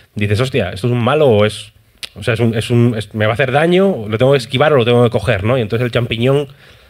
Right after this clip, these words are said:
como que va en, en otra dirección, y entonces tienes que perse-, que perseguirlo, pero el champiñón se choca contra una tubería, y entonces viene hacia ti, y cuando lo coges te haces grande, ¿no? Hay como muchas movidas ocurriendo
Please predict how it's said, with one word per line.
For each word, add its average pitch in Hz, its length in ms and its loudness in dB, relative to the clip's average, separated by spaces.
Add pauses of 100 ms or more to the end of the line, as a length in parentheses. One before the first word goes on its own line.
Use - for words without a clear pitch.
(100)
como 110 200 0
que 107 80 -2
va 117 100 0
en, 127 180 0
en 120 120 2
otra 123 180 -2
dirección, 151 800 0 (840)
y 117 60 -8
entonces 117 200 -2
tienes 131 160 0
que - 80 -2
perse-, 123 320 -4
que 127 260 -2
perseguirlo, 131 640 0
pero 120 120 2
el 107 60 -2
champiñón 117 460 -2
se 127 100 -4
choca 127 240 -4
contra 120 300 0
una 120 160 0
tubería, 139 800 0 (300)
y 120 60 -4
entonces 120 260 0 (100)
viene 123 360 -2
hacia 123 280 -2
ti, 143 180 -2
y 131 40 -2
cuando 117 200 0
lo 101 100 2
coges 120 220 -4
te 127 80 -6
haces 117 180 -2
grande, 127 360 0
¿no? 123 80 2
Hay 127 60 0
como 131 180 0
muchas 147 560 0 (520)
movidas 156 640 2 (140)
ocurriendo 143 720 0